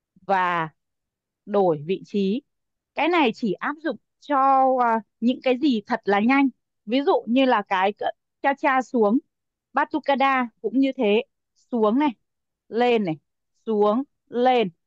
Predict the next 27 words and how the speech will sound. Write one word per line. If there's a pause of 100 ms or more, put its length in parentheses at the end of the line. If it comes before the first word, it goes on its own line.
(440)
Khi
mình
đang
đi
xuống, (640)
có
một
cái
khoảnh
khắc
là (120)
kiễng (160)
hai
ức (140)
chân
lên, (460)
kiễng
hai
gót
chân
lên (360)
và (360)
hạ
xuống
là
chuyển
luôn.